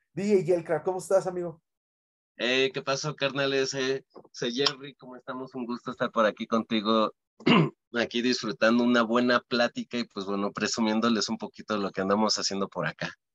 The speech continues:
Speaker 1: Oye, y pues que nos compartas un poquito de los millones que ya tienen con Pirín, con esta rola que le den, que,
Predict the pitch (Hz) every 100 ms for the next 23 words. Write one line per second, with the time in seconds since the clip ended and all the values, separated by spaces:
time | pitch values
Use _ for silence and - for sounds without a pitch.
0 | _ _ _ _ 123 139 180 160 131 127
1 | 147 131 131 143 143 185 190 208 185 180
2 | 208 170 139 139 131 165 196 202 139 160
3 | 165 185 185 196 180 139 127 131 151 185
4 | 180 180 196 160 175 175 170 143 127 131
5 | 147 208 208 233 127